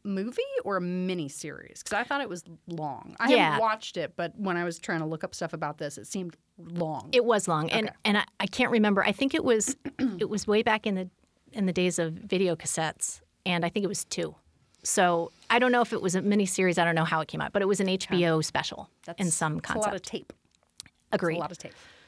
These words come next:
Speaker 2: So, um, Richard Russo typically does small town New York.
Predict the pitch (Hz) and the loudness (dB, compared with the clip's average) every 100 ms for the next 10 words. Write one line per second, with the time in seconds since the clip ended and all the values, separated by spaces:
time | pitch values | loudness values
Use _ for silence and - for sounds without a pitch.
0 | _ - - 254 226 214 208 - - _ | _ -10 2 4 6 4 2 0 -12 _
1 | - 202 180 175 190 - _ _ _ _ | 2 2 2 0 -6 -10 _ _ _ _
2 | _ _ _ _ _ - 254 247 254 254 | _ _ _ _ _ -2 0 0 0 0
3 | 240 226 - 226 214 - 247 240 196 180 | 0 -2 0 -4 -4 -2 -2 2 2 4
4 | 175 - - - 196 190 202 - 185 180 | 2 -2 -4 -2 2 2 0 -2 0 0
5 | 165 170 160 - - | 0 2 0 -2 -10